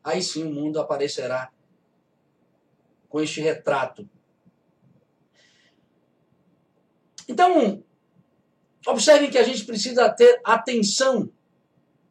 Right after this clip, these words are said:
quanto a este risco.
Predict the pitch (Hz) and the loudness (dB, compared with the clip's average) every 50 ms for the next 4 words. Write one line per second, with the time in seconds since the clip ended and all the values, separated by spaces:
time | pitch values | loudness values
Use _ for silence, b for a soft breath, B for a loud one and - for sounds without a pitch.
0 | _ _ _ _ _ _ _ _ _ _ _ _ _ _ _ _ _ _ _ _ | _ _ _ _ _ _ _ _ _ _ _ _ _ _ _ _ _ _ _ _
1 | _ _ _ _ _ _ _ _ _ _ 196 220 240 247 247 240 - 247 247 247 | _ _ _ _ _ _ _ _ _ _ 2 4 4 4 2 0 -2 -4 -6 -6
2 | - - _ _ _ _ _ _ _ _ _ _ _ _ _ _ _ - 208 233 | -8 -14 _ _ _ _ _ _ _ _ _ _ _ _ _ _ _ 0 4 6
3 | 247 254 226 - - - 262 240 202 170 226 269 269 202 - - - - - - | 6 6 6 4 -2 -4 -4 -2 -2 -2 -2 -2 -4 -4 -6 -6 -8 -10 -14 -18
4 | - | -20